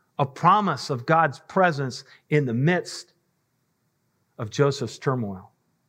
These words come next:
Now, there's one thing that's unspoken in the text, and I, I never want to make great arguments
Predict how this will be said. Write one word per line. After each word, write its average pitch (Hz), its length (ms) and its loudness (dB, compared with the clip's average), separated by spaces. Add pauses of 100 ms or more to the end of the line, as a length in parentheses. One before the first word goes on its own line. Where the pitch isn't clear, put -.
(800)
Now, 160 220 2 (240)
there's 156 180 2
one 214 200 4
thing 180 180 2
that's 143 200 -2
unspoken 160 600 0
in 127 80 -4
the 120 80 -4
text, 120 400 -6
and 139 80 0
I, 139 160 -6
I 139 120 -2
never 180 240 2
want 180 200 0
to 156 40 0
make 143 360 -2 (240)
great 156 480 0 (120)
arguments 127 720 -2